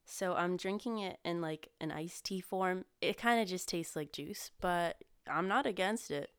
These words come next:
I like juice, so there you go. So I did ask people to ask me quarantine-related questions or anything related to covid, and I got quite a few questions, 'cause apparently a lot of people are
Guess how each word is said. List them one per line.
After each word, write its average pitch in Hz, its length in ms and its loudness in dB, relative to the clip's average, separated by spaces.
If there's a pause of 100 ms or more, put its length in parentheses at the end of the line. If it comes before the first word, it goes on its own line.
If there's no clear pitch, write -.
(140)
I 156 100 2
like 180 200 2
juice, 160 340 -4
so 147 380 -4
there 151 140 -2
you 151 100 -2
go. 160 300 0 (1120)
So 190 480 4
I 170 280 0
did 233 260 2
ask 185 320 -2
people 170 580 0 (100)
to 165 380 -4
ask 156 200 -6
me 175 80 0
quarantine-related 185 1040 0
questions 196 840 -4
or 160 300 -2
anything 160 420 -4
related 151 360 -4
to - 100 -14
covid, 202 720 -2 (760)
and 175 140 0
I 170 80 -2
got 165 320 -4
quite 240 480 0
a 202 60 -2
few 185 460 -4
questions, 190 640 -4
'cause 175 180 -2
apparently 165 480 0
a 160 60 2
lot 160 100 2
of 160 60 -6
people 165 280 -4
are 156 400 -4